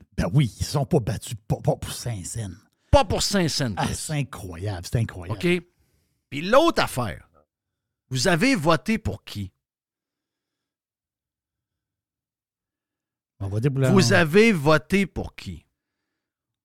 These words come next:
Speaker 2: On est tous responsables. Faut arrêter de mettre ça sur la faute de tout le monde. Amazon, t-, non, non.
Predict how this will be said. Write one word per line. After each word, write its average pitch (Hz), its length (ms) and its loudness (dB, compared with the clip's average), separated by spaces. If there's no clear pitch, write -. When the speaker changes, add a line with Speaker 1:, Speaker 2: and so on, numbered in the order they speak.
Speaker 2:
On 196 360 6
est 262 360 4
tous - 540 4
responsables. 160 1120 -2
Faut 320 320 6
arrêter 196 540 4
de 160 40 -2
mettre 135 220 -4
ça 170 180 2
sur 110 140 -2
la 90 80 -2
faute 127 260 -4
de 95 80 -6
tout 101 140 -8
le 85 80 -8
monde. 80 140 -10
Amazon, 156 1120 2
t-, - 80 0
non, 135 280 4
non. 190 320 4